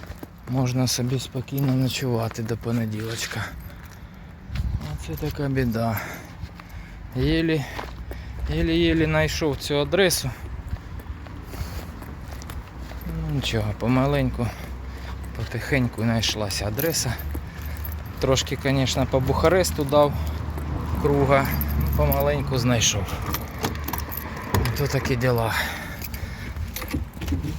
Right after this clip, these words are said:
Так, заїхав я на склади, дали мені таку приблуду, перший раз в житті бачу. Коротше, надо на прицепі відключити цю воздушну трубку любу, од-, одягнути сюди,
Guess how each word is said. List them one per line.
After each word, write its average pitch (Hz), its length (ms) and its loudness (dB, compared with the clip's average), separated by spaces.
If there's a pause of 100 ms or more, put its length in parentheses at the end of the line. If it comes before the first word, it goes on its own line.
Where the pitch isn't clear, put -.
(340)
Так, 113 180 6
заїхав 135 480 4
я 139 200 8 (960)
на 135 140 0
склади, 160 520 6 (180)
дали 135 280 6
мені 139 340 4
таку 127 280 -2
приблуду, 135 520 0
перший 131 360 0
раз 127 160 6
в 113 40 -2
житті 120 260 -2
бачу. 117 440 4 (800)
Коротше, 135 360 6
надо 135 240 4
на 135 120 4
прицепі 135 600 4 (1040)
відключити 127 680 2
цю 123 280 2 (300)
воздушну 123 720 2
трубку 160 400 4
любу, 120 360 4 (280)
од-, 120 260 0
одягнути 127 540 4
сюди, 139 440 4